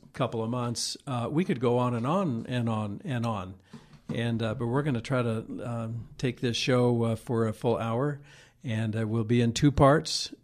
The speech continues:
And, uh, the first part will be on the radio. The second part will be online. And everything will be available as an M P three,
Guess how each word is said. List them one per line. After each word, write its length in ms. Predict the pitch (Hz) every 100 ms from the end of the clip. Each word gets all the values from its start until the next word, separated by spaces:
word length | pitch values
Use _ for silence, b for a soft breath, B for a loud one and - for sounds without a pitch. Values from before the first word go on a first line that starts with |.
| -
And, 440 | 120 113 113 113
uh, 220 | 113 113
the 60 | 113
first 240 | - 123 -
part 180 | 143
will 140 | 127 120
be 360 | 120 123 123 - B B
on 120 | 135
the 60 | 135
radio. 360 | 127 135 151 196
The 80 |
second 320 | 156 131 123 -
part 260 | 135 131
will 180 | 151 139
be 220 | 123 131
online. 720 | - 127 127 127 123 147 160
And 260 | 123 117 117
everything 380 | 117 139 135 113
will 100 | 110
be 140 | 113
available 460 | 107 113 113 113 113
as 120 | 110
an 80 | 117
M 160 | 113
P 160 | - 110
three, 440 | - 113 110 104